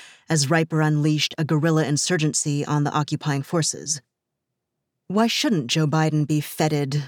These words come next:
by the murderous regime of Saudi Arabia and the apartheid state of Israel? He and the U S have as much blood on their hands as they do. Yes, in twenty eighteen, the de facto ruler of Saudi Arabia, Mohammed bin Salman,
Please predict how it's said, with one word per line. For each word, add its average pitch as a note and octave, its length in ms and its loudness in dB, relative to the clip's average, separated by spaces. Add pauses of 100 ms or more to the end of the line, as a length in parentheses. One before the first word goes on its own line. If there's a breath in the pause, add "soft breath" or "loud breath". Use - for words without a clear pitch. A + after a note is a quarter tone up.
by D#3+ 80 0
the D3+ 80 0
murderous D#3 560 2
regime D#3 420 2
of C#3 160 0
Saudi D3+ 380 0
Arabia D3 580 0
and D3+ 200 0
the D3+ 120 0
apartheid D3+ 520 -2
state D3+ 220 0
of C3+ 100 -2
Israel? C3 520 -2 (600 loud breath)
He F3+ 220 2
and D3+ 120 4
the D3 40 2
U D3+ 200 2
S D3+ 240 2
have D#3+ 160 0
as D#3 140 0
much D3 240 -2
blood D3+ 180 2
on D3 80 0
their C#3+ 140 0
hands D3 320 0
as C3 100 -4
they E3+ 160 2
do. C#3+ 320 -6 (680 loud breath)
Yes, D3 460 0
in D3 160 2
twenty D#3 380 0
eighteen, D3+ 560 0
the C#3+ 100 -2
de D3 80 0
facto D#3 440 0
ruler D3+ 360 2
of C3 100 -4
Saudi D3+ 280 0
Arabia, D3+ 640 0
Mohammed D3+ 580 0
bin D3+ 220 0
Salman, D3+ 600 0